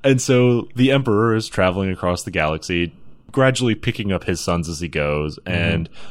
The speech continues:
Speaker 1: restoring the Space Marine chapters. They all have really cheesy names. They have ridiculous backstories. <laughs> They're all the best at everything,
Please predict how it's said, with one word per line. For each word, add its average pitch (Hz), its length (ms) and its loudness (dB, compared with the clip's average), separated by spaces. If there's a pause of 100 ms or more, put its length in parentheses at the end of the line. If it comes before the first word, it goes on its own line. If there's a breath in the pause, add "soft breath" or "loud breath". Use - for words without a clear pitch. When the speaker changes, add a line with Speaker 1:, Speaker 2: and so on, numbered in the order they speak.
(140 loud breath)
Speaker 1:
restoring 95 680 -2
the 80 80 -4
Space 71 320 -6
Marine 71 220 -6
chapters. - 540 -12 (280 soft breath)
They 104 100 2
all 110 120 4
have 110 160 0
really 92 220 2
cheesy 110 280 -2
names. 80 460 -4
They 78 160 -2
have 80 380 -4 (260)
ridiculous 87 600 -4
backstories. - 880 -4 (500 loud breath)
<laughs> - 40 -18
They're 113 200 4
all 104 220 2
the 107 140 -2
best 95 400 -2
at 98 220 0
everything, 76 640 -4